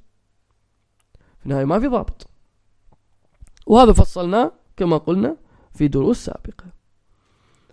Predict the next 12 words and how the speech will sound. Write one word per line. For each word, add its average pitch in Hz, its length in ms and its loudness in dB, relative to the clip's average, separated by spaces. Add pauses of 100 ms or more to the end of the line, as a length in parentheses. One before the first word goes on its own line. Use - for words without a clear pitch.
(200)
الجهة 370 320 8
الرابعة 190 480 8
والأخيرة 175 480 4
على 135 80 2
المستوى 156 400 2
الأخلاقي 175 600 -2 (160)
ونختم 156 360 -2
فيها 202 360 -2 (1040)
هي 170 400 -4 (880)
نقطة 185 420 -6
حرية 156 360 -6
الاختيار. - 500 -20